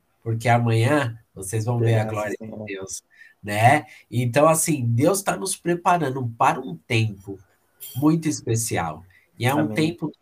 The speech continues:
Speaker 1: não está só associado à nossa igreja. É gerações.
Speaker 2: É.
Speaker 1: Quando você fala de geração, não é a geração do Projeto ide, não é a geração, é,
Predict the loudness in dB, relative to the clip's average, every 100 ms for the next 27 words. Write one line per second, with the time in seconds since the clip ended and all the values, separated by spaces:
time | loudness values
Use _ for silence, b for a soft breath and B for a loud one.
0 | -12 -8 -4 2 2 2 0 0 0 -4
1 | -4 0 4 4 4 -2 -10 _ -4 0
2 | 0 0 -4 -6 -6 -8 -10 -16 -20 _
3 | _ _ _ -4 0 0 0 0 0 -2
4 | -2 -4 -4 -10 -10 -6 -2 0 0 0
5 | 0 -2 -4 _ 0 2 4 2 -4 -2
6 | -2 -2 0 0 0 0 0 2 2 2
7 | 0 0 0 -2 -2 0 2 2 0 -4
8 | -4 -6 -10 -16 -18 B B B -6 0
9 | 4 6 4 2 2 4 4 2 0 6
10 | 6 6 2 -2 B B -2 2 6 4
11 | 2